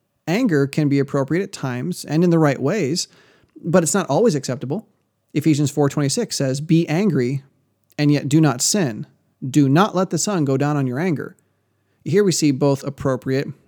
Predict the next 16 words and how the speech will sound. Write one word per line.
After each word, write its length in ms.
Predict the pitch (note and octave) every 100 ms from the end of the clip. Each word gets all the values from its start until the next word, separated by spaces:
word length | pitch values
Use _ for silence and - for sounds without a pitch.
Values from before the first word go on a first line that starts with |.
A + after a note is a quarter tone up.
| _
and 280 | D#3 B3 G#3
inappropriate 680 | C#3+ C3+ C3+ B2+ C3+ B2 - _ -
times 400 | C3 A#2 A#2 -
for 180 | -
anger. 360 | A2+ A2+ - - _ _ _ _ _ _ _ _
However, 400 | - D#3+ D#3 C#3
anxiety 680 | C#3 C3 D3 A3 D4 D3 C#3
is 140 | C3
never 440 | C#3 E3+ C#4 C#4+ D#3+
acceptable. 680 | C3 C#3 B2+ A2+ - - _ _ _ _ _
Philippians 420 | - G3+ G#3+ F3+
four 220 | - F#3+ D3+
six 300 | A3 A#3+ -
tells 280 | D#3+ D3+
us, 220 | C#3+ C3+ - _ _ _ -
"Be 440 | D3 D3+ G3 A#3